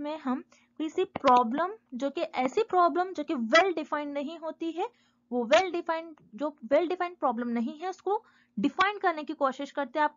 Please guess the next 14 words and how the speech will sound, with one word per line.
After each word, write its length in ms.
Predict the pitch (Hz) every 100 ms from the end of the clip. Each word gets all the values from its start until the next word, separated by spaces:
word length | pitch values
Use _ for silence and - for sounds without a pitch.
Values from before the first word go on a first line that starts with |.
| _
वो 220 | 240 285 -
एरिया 320 | 254 240 285
को 100 | 320
एक्सप्लोर 440 | 359 - - 440 403
करते 260 | 269 202 349
हैं 100 | - _ _ 262
जिसके 260 | 302 381
बारे 200 | 381 370
में 100 | 381
आपको 200 | 359 415
थोड़ी 220 | 403 285
बहुत 220 | 254 370 349
इन्फॉर्मेशन 600 | 370 415 381 302 254
हो। 100 | 202